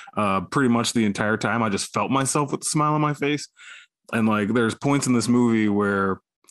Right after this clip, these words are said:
I mean, we'll get into it. We're not talking about the spoilers yet, but there's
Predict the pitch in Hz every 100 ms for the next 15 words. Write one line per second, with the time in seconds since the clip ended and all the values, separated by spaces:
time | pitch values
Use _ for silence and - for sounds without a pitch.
0 | - 113 113 110 113 120 117 120 107 107
1 | - 107 110 101 - - 107 104 101 -
2 | - 120 107 92 107 131 123 107 - -
3 | - - 113 113 110 104